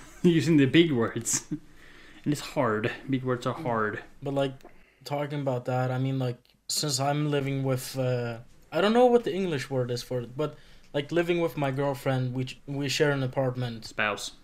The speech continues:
Speaker 2: My spouse, girlfriend, like, whatever you wanna call it. Uh, we share an apartment, like, we have food.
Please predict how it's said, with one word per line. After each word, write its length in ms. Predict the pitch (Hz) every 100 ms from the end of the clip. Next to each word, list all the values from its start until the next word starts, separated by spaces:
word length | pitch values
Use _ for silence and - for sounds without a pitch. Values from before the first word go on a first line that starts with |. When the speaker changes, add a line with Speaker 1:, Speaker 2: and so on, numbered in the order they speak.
| -
Speaker 2:
My 180 | 127 131
spouse, 920 | - 135 127 127 - - - - - -
girlfriend, 540 | 135 131 127 135 131 127
like, 220 | 127 127
whatever 280 | 135 127 120
you 60 |
wanna 180 | 117 117
call 240 | 113 117 117
it. 80 | - - - - - -
Uh, 380 | 123 123 123 123 -
we 120 | 139
share 180 | - 160
an 100 | 147
apartment, 760 | 127 143 131 143 143 135 - - 123
like, 240 | 151 135
we 100 | 156
have 300 | 147 175 160
food. 460 | - 147 135 131